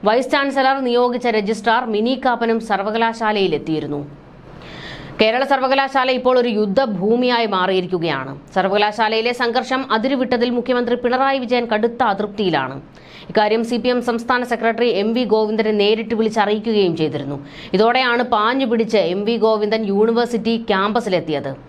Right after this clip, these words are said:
പോലീസ് മേധാവി റവാഡ ചന്ദ്രശേഖറും സംഭവങ്ങളിൽ മുഖ്യമന്ത്രിയുടെ ഓഫീസിനെ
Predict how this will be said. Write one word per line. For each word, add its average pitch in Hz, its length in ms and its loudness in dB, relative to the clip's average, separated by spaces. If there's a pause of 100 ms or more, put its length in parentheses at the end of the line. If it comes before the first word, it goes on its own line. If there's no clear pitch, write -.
(480)
പോലീസ് 220 320 2
മേധാവി 226 500 4
റവാഡ 226 400 2
ചന്ദ്രശേഖറും 220 800 0
സംഭവങ്ങളിൽ 202 640 0
മുഖ്യമന്ത്രിയുടെ 220 640 2
ഓഫീസിനെ 208 560 2